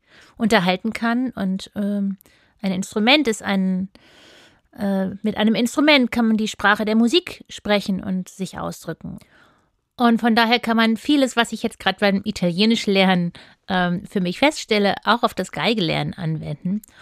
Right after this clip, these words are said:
Und, äh, mir sind da vier Dinge aufgefallen, die mir jetzt gerade so einfallen. Wahrscheinlich gibt's noch viel mehr, aber diese vier Dinge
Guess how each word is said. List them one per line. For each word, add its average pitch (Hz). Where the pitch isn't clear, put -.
Und, 202
äh, 202
mir 214
sind 339
da 320
vier 311
Dinge 247
aufgefallen, 185
die 247
mir 233
jetzt 190
gerade 196
so 196
einfallen. 185
Wahrscheinlich 185
gibt's -
noch -
viel 226
mehr, 180
aber 175
diese 220
vier 208
Dinge 185